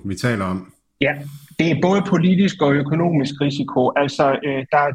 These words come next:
Speaker 2: nogle af de områder, som er rigtig trængte. Jeg kan også sige det på en anden måde. Siden, øh, sidste uge, øh, af august, øh, der er der hundrede firs millioner mennesker i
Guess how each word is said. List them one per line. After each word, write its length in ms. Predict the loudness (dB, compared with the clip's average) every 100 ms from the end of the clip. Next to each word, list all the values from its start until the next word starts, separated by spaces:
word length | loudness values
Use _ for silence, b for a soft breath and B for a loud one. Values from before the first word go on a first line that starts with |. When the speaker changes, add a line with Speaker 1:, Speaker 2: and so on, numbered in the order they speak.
| -8 -6
Speaker 2:
nogle 180 | -2
af 60 | 0
de 120 | 0
områder, 380 | 0 0 -2 -2
som 200 | -4 -4
er 220 | -2 0
rigtig 300 | 0 -2 -16 -16 -2
trængte. 360 | -2 0 -6 -12 -16 b b b b b -4
Jeg 140 | -2
kan 80 | 0
også 140 | 0
sige 120 | 0 0
det 60 | 0
på 80 | 0
en 100 | 0
anden 220 | 0 0
måde. 380 | 0 0 -2 -4 -8 -2
Siden, 360 | 0 0 -2 -4
øh, 200 | -4 -4
sidste 480 | -4 -4 -2 -2 0
uge, 440 | 2 2 2 0
øh, 180 | 0 0 0
af 180 | -2 -2
august, 600 | -2 -4 -2 -2 -4 -12 -16 _ B B B -4
øh, 100 | 0
der 60 | 2
er 40 |
der 140 | 2
hundrede 300 | 0 0 0 -2
firs 260 | -2 -2 -2
millioner 420 | -2 0 0 -2
mennesker 380 | -2 -2 -2 -2
i 100 | -4